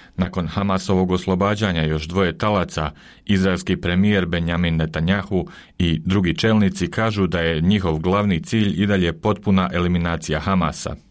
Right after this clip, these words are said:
A portparol izraelskih odbrambenih snaga rekao je da je izraelska vojska spremna i odlučna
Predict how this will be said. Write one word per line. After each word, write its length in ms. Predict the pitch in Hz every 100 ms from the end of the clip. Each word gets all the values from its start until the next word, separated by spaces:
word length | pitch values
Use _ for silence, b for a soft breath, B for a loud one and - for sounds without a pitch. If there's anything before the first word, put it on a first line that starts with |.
| _ -
A 200 | 80 80
portparol 640 | - 90 78 98 95 95
izraelskih 600 | 92 80 80 80 - -
odbrambenih 560 | 85 80 85 80 82 80
snaga 480 | 95 101 95 90 78 B B B
rekao 380 | 101 127 117 98
je 120 | 87
da 120 | 82 80
je 200 | 78 -
izraelska 500 | 95 90 82 80 -
vojska 500 | 80 98 98 - 85
spremna 580 | - - 95 98 95 95
i 140 | 85 95
odlučna 600 | 95 85 78 76 82 78